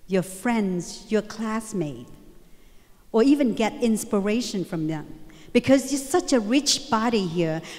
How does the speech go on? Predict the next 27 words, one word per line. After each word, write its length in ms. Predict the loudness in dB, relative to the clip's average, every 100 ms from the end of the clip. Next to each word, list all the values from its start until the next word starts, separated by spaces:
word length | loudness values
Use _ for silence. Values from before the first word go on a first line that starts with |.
| 2
You 180 | 8 8
have 320 | 8 4 2
bring 540 | 2 4 2 -2 -10 -14 -16 -16 -12
different 380 | 0 2 6 6
background, 760 | 6 2 2 2 4 2 0 -6 -14 -10
different 360 | -4 -2 2 2
culture, 680 | 2 0 2 -2 -2 -4 -6 -12 -18 -20 -8
different 380 | -4 -2 -2 0
language. 580 | 0 0 0 -2 -2 -12 -16 -18 -20 -20 -20 -12 -2
Everything 440 | 6 6 8 6
is 260 | 4 0 2
so 200 | 4 4
uniquely 1300 | 2 4 6 6 6 4 0 2 2 2 -2 -12 -18 -20 -20 -20 -20 -10
of 160 | -10 0
your 200 | 2 4
own 320 | 4 4 4
that 160 | 0 0
you 80 |
can 200 | -4 -4
share. 600 | -4 -2 0 0 -2 -6 -12 -18 -20 -20 -20 -20 -20 -20 -20 -20 -20 -6
And 160 | -2
it 100 | -2
just, 300 | -2 -4 -2
that 240 | -2 -2 -2
is 180 | -4
just 240 | -4 -6 -6
beautiful. 800 | 2 2 4 0 -4 -8 -8